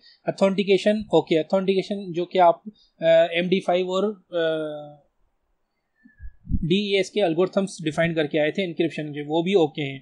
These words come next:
ठीक है। इसी तरह से अगर आप फेज टू के डीबग को थोड़ा रिव्यू करें तो इस तरह के कुछ मैसेजेस आते हैं, ठीक है। नेगोशिएशन क्विक मोड ज़ीरो डॉट ज़ीरो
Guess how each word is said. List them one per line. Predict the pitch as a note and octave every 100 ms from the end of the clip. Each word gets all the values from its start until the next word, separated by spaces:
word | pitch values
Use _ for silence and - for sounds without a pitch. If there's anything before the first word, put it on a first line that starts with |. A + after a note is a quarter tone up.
| _
ठीक | F3+ A3+
है। | A3+ _ _ -
इसी | D#3+ G#3
तरह | G3+ G3
से | G#3+
अगर | F#3+ F#3+
आप | F#3+
फेज | - F#3 -
टू | G3+
के | G3+ G3+
डीबग | F#3 F3 F#3+
को | - G3+ G3 F#3+ F#3
थोड़ा | E3 F3+
रिव्यू | E3+ D#3+ G3+
करें | G3+ G3 A3 _ -
तो | G#3
इस | F#3 -
तरह | F#3+ F#3
के | F#3
कुछ | F#3 G3 - G3
मैसेजेस | E3 D#3 F3 D#3 D3
आते | C#3 C#3
हैं, | C#3 C#3+
ठीक | D#3+ G#3
है। | A#3 _ _ - E3
नेगोशिएशन | E3 F#3 F#3+ G#3 G#3 G3
क्विक | F#3+ G3 G3+
मोड | F#3+ E3
ज़ीरो | E3+ F#3+
डॉट | F#3 F3+
ज़ीरो | E3 F3 F#3